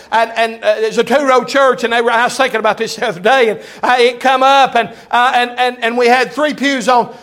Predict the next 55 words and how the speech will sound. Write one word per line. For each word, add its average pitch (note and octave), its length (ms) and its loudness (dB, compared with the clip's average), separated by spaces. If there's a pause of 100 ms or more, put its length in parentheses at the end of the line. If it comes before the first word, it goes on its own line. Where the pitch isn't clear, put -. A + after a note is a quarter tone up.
They, B3+ 180 0
they B3+ 180 2
were B3 120 -4
turned C#4+ 260 0
perpendicular B3 600 0
to A3+ 100 2
each A3+ 200 -6
other. G#3 400 0 (340)
Uh, A3 220 2
we A3+ 120 4
had A#3 200 0
three, C#4 340 0
three C#4 300 -2
pews B3+ 260 -2
going B3+ 220 2
this D4+ 220 0
way, A3 380 2
and G3 100 -4
three - 400 -2
pews C4+ 280 -6
going B3+ 200 2
this C#4 200 0
way, A#3 360 2
and A3 100 -2
then, A3 200 -2 (200)
and A#3 160 -2
then C4 100 0
there B3+ 80 2
was A3+ 100 -2
just A#3+ 180 -4
a A#3 60 0
big C4+ 200 0
old C4 160 4
wide C4+ 300 4
open C4+ 280 2
spot. C4 200 0
That's E4+ 180 -4
where D4+ 100 -4
the A#3 60 -12
preacher C#4+ 320 -4
preached A3+ 320 -4
at G3 140 2
a - 20 -6
lot F#3 220 0
of - 60 -20
times. C3+ 180 -14 (680)
Uh, F3 160 -4
he B3 100 -2
didn't C4+ 160 -4
stay C4 220 0
behind B3 260 0
the G3+ 40 -12
pulpit A#3 440 0
much, B3 340 2
and G3 100 -6